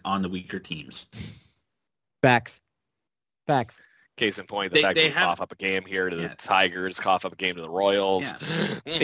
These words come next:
Speaker 4: you still won those series, though.
Speaker 1: They still won the series, but you, if you wanna compete with the Yankees for a division title, you need to sweep those series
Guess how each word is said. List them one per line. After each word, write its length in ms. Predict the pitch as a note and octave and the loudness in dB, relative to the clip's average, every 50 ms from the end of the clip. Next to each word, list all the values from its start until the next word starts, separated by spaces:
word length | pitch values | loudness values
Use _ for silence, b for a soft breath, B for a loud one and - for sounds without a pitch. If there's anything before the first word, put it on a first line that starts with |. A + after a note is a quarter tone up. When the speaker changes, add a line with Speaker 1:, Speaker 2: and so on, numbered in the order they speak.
| B2+ | 4
Speaker 4:
you 60 | B2+ B2+ | 2 2
still 220 | - - A#2 D3 | 0 0 0 2
won 200 | A#2 A#2 C#3 F3+ | 2 2 2 2
those 180 | E3+ G#2+ E2+ - | 2 0 -2 -2
series, 380 | - F#2 E2 D2+ D2 C#2+ - - | -4 -4 -4 -4 -4 -8 -10 -10
though. 260 | C#2+ C2 C#2 F2 - _ _ _ _ _ | -10 -10 -10 -10 -12 _ _ _ _ _
Speaker 1:
They 120 | D#3+ E3 | -2 -2
still 240 | E3 - - - A3+ | -2 0 4 4 4
won 160 | G#3 G#3 G3 | 4 4 0
the 60 | F#3+ E3+ | 0 -2
series, 400 | - - F3 G3 G3+ F3+ D3 - | -4 -6 -8 -6 -4 -4 -4 0
but 200 | - C#3+ C#3 C3 | 2 0 0 2
you, 300 | A#2+ A#2+ C3 C#3 C#3 C3 | 0 0 2 2 2 2
if 200 | - C3 B2 - | 0 0 0 0
you 120 | C#3+ C#3+ C#3 | -2 -2 0
wanna 340 | C3 A#2+ C3+ C#3 D3 D3 C3 | 0 2 2 4 4 2 0
compete 460 | - - B2 - - - C#3 C#3 G#2 | 0 -2 -2 -2 -2 -6 -8 -4 -4
with 140 | B2 C3+ - | -4 -4 -2
the 80 | A#2+ | 0
Yankees 380 | A2+ A#2 B2 C3 - C3 B2 A#2 | 2 2 2 4 4 2 2 2
for 180 | - - A2+ | 4 4 4
a 60 | A2+ G#2 | 4 4
division 360 | A2 G2+ A#2 G#2+ F#2+ G2+ G2+ | 4 4 4 4 4 0 2
title, 320 | - A#2+ C3+ C#3 B2+ A2 | 4 6 6 8 8 6
you 180 | G2+ F#2 G#2+ A2+ | 6 4 4 6
need 180 | A#2 B2 B2+ G#2+ | 6 6 4 4
to 60 | A2 | 0
sweep 300 | - - A#2+ B2 B2 - | -4 -2 -2 -2 0 2
those 180 | A#2+ G#2 G2 - | 2 2 2 2
series 520 | - - F#2+ F#2+ F#2 F2 F2 - - - | -2 -2 0 0 0 0 0 -2 -4 -8